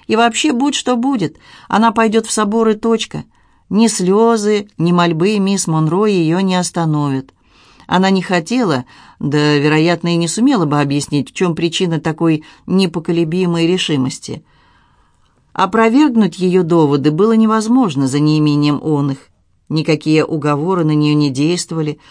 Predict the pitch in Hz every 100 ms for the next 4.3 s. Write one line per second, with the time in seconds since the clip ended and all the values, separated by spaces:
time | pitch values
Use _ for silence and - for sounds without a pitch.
0 | _ - 165 165 156 160 151 165 160 151
1 | 208 208 147 143 143 143 143 131 139 135
2 | 143 175 165 170 165 175 160 180 165 165
3 | 165 156 151 - 160 156 - 156 156 156
4 | 143 - 139